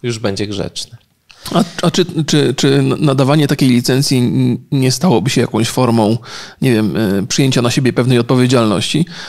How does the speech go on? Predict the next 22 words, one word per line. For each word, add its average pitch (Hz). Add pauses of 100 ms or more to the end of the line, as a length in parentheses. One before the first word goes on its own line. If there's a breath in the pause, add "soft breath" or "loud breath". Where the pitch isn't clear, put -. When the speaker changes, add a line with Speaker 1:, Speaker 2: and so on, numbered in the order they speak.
(140 loud breath)
Speaker 2:
To 139
znaczy, 127
y, 123 (160)
jesteś 143
twórcą 131
internetowym, 120
masz 117
jaką-, 120
jakąś, 120
jakieś 120
grono 117
odbiorców, 120
załóżmy, 117
że 110
to 117
są 127
dzieci, 117
bardzo, 123
bardzo 120
młodzi 120
ludzie, 92
nie? 165